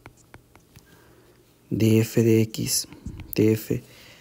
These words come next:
de N X, ¿no? En el origen. Que, pues, si lo seguimos esta línea apuntada,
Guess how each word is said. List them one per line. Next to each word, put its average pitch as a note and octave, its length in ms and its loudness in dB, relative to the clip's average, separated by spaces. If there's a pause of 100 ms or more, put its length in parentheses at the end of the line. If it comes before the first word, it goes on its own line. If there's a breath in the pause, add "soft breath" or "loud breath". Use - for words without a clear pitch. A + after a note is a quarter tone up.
(1400 soft breath)
de A2+ 320 -8
N A2 220 0
X, A2+ 380 -6
¿no? - 160 -6 (1700 loud breath)
En A2+ 160 4
el A2+ 120 4
origen. - 480 -2 (2500 loud breath)
Que, - 120 0
pues, G#2+ 200 -4
si - 140 -4
lo G#2 160 0
seguimos B2 380 2
esta C3 140 0
línea C3 180 6
apuntada, B2+ 520 2